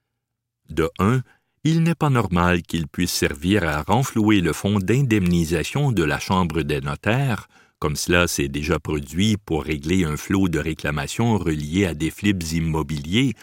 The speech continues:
dont certaines remontaient à deux mille sept. Un cas exceptionnel, assure la Chambre. On ose le croire. Mais il reste inadmissible que l'argent du public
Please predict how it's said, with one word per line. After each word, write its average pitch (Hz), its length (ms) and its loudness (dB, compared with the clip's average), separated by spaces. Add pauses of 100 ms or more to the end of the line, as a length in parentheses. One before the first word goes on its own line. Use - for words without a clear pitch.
(400)
dont 139 280 2
certaines 160 520 -2
remontaient 101 680 0
à 117 60 4
deux 104 160 2
mille 87 220 2
sept. - 480 -6 (640)
Un 78 120 -2
cas 78 300 -2 (160)
exceptionnel, 95 1080 0
assure 73 380 -4
la 67 120 -4
Chambre. 67 580 -8 (600)
On 95 140 2
ose 160 220 0
le 123 140 2
croire. 69 640 -2 (480)
Mais 139 200 4
il 131 200 4
reste 107 340 0
inadmissible 87 1000 2
que - 160 -2
l'argent 76 420 0
du 78 220 -2
public 82 580 -4